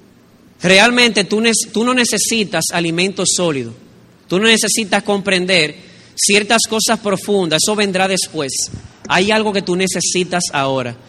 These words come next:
Y es el primer elemento de la leche espiritual. Y no es nada complicado, déjame decirte. Cree en el Señor Jesucristo y serás salvo. Y a la hora que te entregues a Jesús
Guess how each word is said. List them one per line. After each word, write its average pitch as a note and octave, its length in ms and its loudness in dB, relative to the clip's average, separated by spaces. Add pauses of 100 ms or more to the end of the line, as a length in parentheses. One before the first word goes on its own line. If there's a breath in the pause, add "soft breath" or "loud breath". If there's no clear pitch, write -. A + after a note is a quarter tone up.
(200 loud breath)
Y E3+ 140 4
es F#3 140 4
el A#3 120 2
primer G#3+ 680 2
elemento G#3 720 2
de E3 120 0
la D#3+ 100 4
leche E3+ 500 0
espiritual. C3 800 -4 (800 loud breath)
Y E3+ 120 4
no F3+ 140 4
es G#3 180 2
nada F3 460 0
complicado, E3 640 0
déjame C#3 280 -6
decirte. B2 500 -8 (840 soft breath)
Cree F#3+ 460 4
en F3 160 2
el D#3+ 100 0
Señor D3+ 540 0
Jesucristo F3+ 880 -2 (400 soft breath)
y D3+ 100 0
serás C3 460 -2
salvo. G#2 420 -8 (1300 loud breath)
Y D3 80 0
a E3 80 6
la E3 120 6
hora G#3 160 6
que A3+ 120 2
te A3 100 2
entregues G3+ 540 4
a G#3+ 100 4
Jesús - 800 2